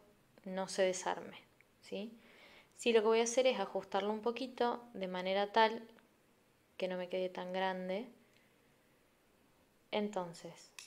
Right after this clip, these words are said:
lo primero que voy a hacer es subir con dos cadenas. Acá tengo una, voy a subir con otra.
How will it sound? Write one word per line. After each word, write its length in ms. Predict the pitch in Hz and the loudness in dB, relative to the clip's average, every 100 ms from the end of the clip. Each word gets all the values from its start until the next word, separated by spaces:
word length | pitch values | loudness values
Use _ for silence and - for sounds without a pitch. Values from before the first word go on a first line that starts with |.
| - _ - | -20 _ -6
lo 140 | 196 | -2
primero 340 | 208 226 254 294 | 0 2 2 4
que 60 | |
voy 160 | 262 247 | 4 4
a 60 | |
hacer 340 | 240 240 247 294 | 2 0 0 -2
es 120 | 226 | -4
subir 260 | - 208 208 | 2 2 2
con 180 | 208 190 | 0 -4
dos 140 | 190 | -6
cadenas. 580 | - 180 180 185 254 262 - | -2 -2 -2 -2 -4 -6 -10
Acá 200 | 180 180 | -6 -4
tengo 280 | 180 180 175 | -4 -4 -4
una, 360 | 180 196 247 330 - - _ - - _ _ _ _ _ | -2 -2 -4 -6 -12 -20 _ -20 -20 _ _ _ _ _
voy 160 | - 185 | -8 -6
a 60 | 180 | -6
subir 320 | 196 185 185 | -8 -10 -10
con 180 | 180 175 | -12 -12
otra. 380 | 185 226 269 | -4 0 0